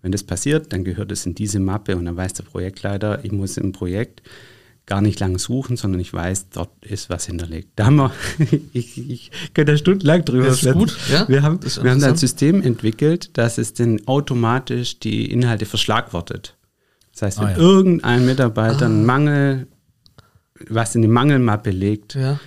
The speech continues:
Speaker 1: dann brauche ich nicht in meinem Projekt rumsuchen,
Speaker 2: Ja, ja.
Speaker 1: sondern kann ich im Dashboard gucken, gibt's heute einen Mangel? Ah, es
Speaker 2: Mhm.
Speaker 1: gab heute einen Mangel, denn da. Oder offener Punkt oder
Speaker 2: Mhm.
Speaker 1: Rückfrage vom Kunden.
Speaker 2: Auf der einen Seite, na, da, also was ist auf der anderen Seite? Hauptsächlich, du sagst ja selber, eure Kunden sind die Handwerker.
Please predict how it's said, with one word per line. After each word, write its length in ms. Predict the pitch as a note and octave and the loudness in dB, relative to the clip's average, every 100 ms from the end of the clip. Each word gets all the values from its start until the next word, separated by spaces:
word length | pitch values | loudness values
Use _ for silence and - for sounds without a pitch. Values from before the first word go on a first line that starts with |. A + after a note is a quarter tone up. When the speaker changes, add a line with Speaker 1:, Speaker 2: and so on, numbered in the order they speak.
| - | -8
Speaker 1:
dann 120 | - G#2 | -4 0
brauche 280 | A#2+ B2 | 0 0
ich 180 | B2+ C#3 | -2 0
nicht 220 | C3+ C3+ | 0 0
in 100 | A2 | 0
meinem 200 | A#2 A#2 | 0 0
Projekt 500 | A#2 A2 A2+ C3+ - - | -2 -2 -2 -4 -10 -18
rumsuchen, 880 | - B2+ D3 D3 A2+ A#2+ C#3 D3 D3+ | -6 2 2 2 0 -2 0 -2 -2
Speaker 2:
Ja, 180 | C#3 C#3+ | -6 -6
ja. 140 | C#3+ | -4
Speaker 1:
sondern 300 | C3 A2 A2 G#2+ | 0 0 0 0
kann 120 | A2 | -4
ich 80 | G2+ | -2
im 80 | G2 | 0
Dashboard 480 | A2 A#2 - G#2+ - | 0 0 -2 -8 -6
gucken, 260 | F2 A2+ | -8 -4
gibt's 240 | A2 - - | -4 -6 -2
heute 220 | A2 G#2+ | -2 0
einen 80 | G2+ | 0
Mangel? 360 | G2 C#3 F3+ F#3 | 2 2 0 0
Ah, 180 | A#2+ A2+ | -2 -2
es 100 | C3 | -2
Speaker 2:
Mhm. 20 | |
Speaker 1:
gab 300 | G#2 A2+ - | -2 -4 -4
heute 140 | B2 B2 | -4 -2
einen 140 | B2+ | 0
Mangel, 340 | B2+ C#3 C#3+ C#3 - _ _ - | 0 0 -2 -6 -14 _ _ -6
denn 160 | F2 | -4
da. 160 | E2+ D#2+ | -4 -6
Oder 500 | A2 A2 G#2 G#2 G2 - | 0 2 4 2 0 -4
offener 260 | A2+ G#2+ | -2 -2
Punkt 380 | G2 A2+ A2 - | 0 0 0 -2
oder 500 | F#2+ G#2 G2+ G2 G2 F#2+ _ | -4 -2 0 0 -2 -6 _
Speaker 2:
Mhm. 200 | B2+ C3 - | -20 -12 -8
Speaker 1:
Rückfrage 440 | A2 - G2 G2 | -8 -4 -4 -4
vom 180 | - G2 | -6 -8
Kunden. 420 | - G2 F#2+ - G#2+ _ - | -4 -4 -4 -10 -20 _ -8
Speaker 2:
Auf 100 | - | -2
der 100 | - | 2
einen 180 | F#3+ | 2
Seite, 240 | G3+ G#3 F3+ | 2 2 2
na, 120 | C#3 | 0
da, 160 | - C#3+ | 0 -2
also 240 | C#3 A#2+ | 0 -4
was 80 | A#2+ | -4
ist 120 | A#2+ | -4
auf 40 | A#2 | -6
der 120 | G#2 | -4
anderen 160 | C3 C#3+ | -2 0
Seite? 180 | A#2+ | -2
Hauptsächlich, 420 | A#2+ C3 - C#3 C3 | -2 -2 -2 0 -2
du 60 | |
sagst 180 | B2 A#2+ | -4 -6
ja 60 | A#2+ | -2
selber, 300 | D3 D#3 C#3 | 0 2 0
eure 200 | A#2+ A#2+ | 0 -4
Kunden 280 | - C#3 C3 | -4 -6 -6
sind 140 | B2+ | -6
die 100 | B2 | -4
Handwerker. 520 | D3 F3 F3 F3+ G3 | -2 0 -2 0 0